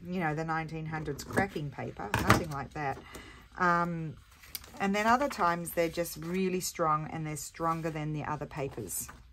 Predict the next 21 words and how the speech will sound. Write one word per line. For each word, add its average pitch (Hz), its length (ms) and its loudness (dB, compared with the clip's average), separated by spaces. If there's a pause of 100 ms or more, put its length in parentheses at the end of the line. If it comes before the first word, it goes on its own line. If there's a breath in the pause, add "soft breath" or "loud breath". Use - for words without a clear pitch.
(160)
These 143 260 0
paper, 135 300 -6
they're 156 160 -2
stronger 165 340 -2
than 143 160 -4
this. - 180 -8
That - 260 2
pa-, - 140 -10
this 233 220 0
paper 240 340 -2
here 180 360 -2 (840 loud breath)
is 170 100 -4
stronger 147 540 0
than 143 180 -4
this 139 160 -6
paper 131 320 -8
here 135 240 -8
from 147 220 -10
the 135 160 -8 (580)
nineteen 135 460 -6
hundreds. - 580 -10